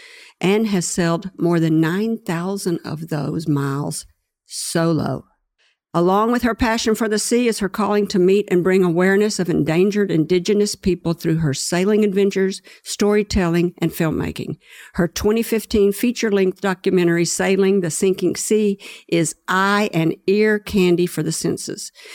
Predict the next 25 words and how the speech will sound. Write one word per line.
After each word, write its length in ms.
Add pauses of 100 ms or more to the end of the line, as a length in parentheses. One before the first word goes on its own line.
(160)
You 140
swim 520
underwater, 600
sail 500
on 140
turquoise 560
seas, 460
learn 360
sea 300
gods' 420
mythology, 800 (240)
and 160
watch 240
Moken 560
lovers 420
fall 380
in 180
love. 360 (400)
You 100
may 200
have 120
heard 240
of 80
the 60
Mokens. 520